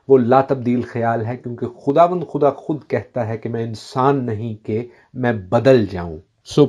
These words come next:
पौलुस किसी भी मौके पर खुदावंद के कलाम की नफी नहीं कर रहे, खुदावंद के अहकामात की पैरवी करने से हमें नहीं रोक रहे, लेकिन उस हवाले से जो कन्फ्यूजन्स थी, वो हम पहले, दूसरे, तीसरे,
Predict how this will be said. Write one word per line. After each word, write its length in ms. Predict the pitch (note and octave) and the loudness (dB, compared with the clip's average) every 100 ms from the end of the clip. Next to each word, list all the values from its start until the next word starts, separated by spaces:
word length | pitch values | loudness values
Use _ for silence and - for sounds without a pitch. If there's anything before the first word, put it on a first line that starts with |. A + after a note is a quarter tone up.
| - | 4
पौलुस 600 | C#3 B2 B2+ D#3+ D3+ - | 4 6 4 2 0 -8
किसी 360 | - D#3+ G3 F3+ | -8 -6 -4 -6
भी 200 | C3+ D#3 | -6 -6
मौके 420 | B2 A2+ - A#2 | -4 -4 0 -2
पर 300 | - F#2 - _ _ - | -2 -10 -10 _ _ -4
खुदावंद 460 | A#2+ A2+ A#2+ C3+ | 2 4 4 2
के 120 | B2 B2+ | -2 -4
कलाम 540 | - G#2+ G#2 B2 C#3+ | 0 2 2 2 0
की 200 | - C#3 | -4 -2
नफी 420 | A#2 A#2 A#2 D#3 | 0 -2 0 -2
नहीं 260 | C3+ G#2+ A2 | -2 -4 -4
कर 180 | G#2+ F2+ | -6 -6
रहे, 300 | F2 G2+ - _ _ _ | -6 -8 -10 _ _ _
खुदावंद 520 | - A2+ A#2 C3 C3+ | 0 4 4 2 -2
के 320 | - C3 C3 - | -2 0 0 -2
अहकामात 800 | A#2 G#2 _ A2 G#2+ G#2 C3 C3 _ | -8 -8 _ -2 0 2 2 0 _
की 140 | - B2 | -6 -6
पैरवी 520 | - A#2 A#2 C3+ D#3+ | -2 2 4 4 0
करने 360 | - A2+ A2+ A2 | 2 0 2 0
से 160 | A#2+ | -2
हमें 260 | G2+ G#2 G2+ | -4 -4 -4
नहीं 240 | G2 A2 | -4 -4
रोक 260 | G#2 G2 - | -4 -4 -6
रहे, 220 | G2 C3 - _ - - - | -4 -4 -6 _ -20 -20 -2
लेकिन 220 | B2+ C3+ | 0 0
उस 240 | C3 C3 A#2+ | -2 -4 0
हवाले 300 | A#2 A#2+ C#3 | 2 4 4
से 120 | B2+ | 2
जो 100 | A#2+ | -4
कन्फ्यूजन्स 760 | A2+ G#2+ - C#3 D#3+ D#3 A#2 - | -4 -6 -4 0 2 0 -2 -8
थी, 260 | A2 B2 _ _ _ B2 | -12 -12 _ _ _ -2
वो 80 | |
हम 240 | A2+ A#2 A#2 - | -2 -2 -6 -6
पहले, 440 | C3 C3+ D3 D3 - | -6 0 2 0 -4
दूसरे, 540 | A2+ A#2 A#2 - B2+ C3 | -4 0 0 -2 -4 -4
तीसरे, 580 | - B2 A2 B2 C3 | -4 -6 -4 -4 -4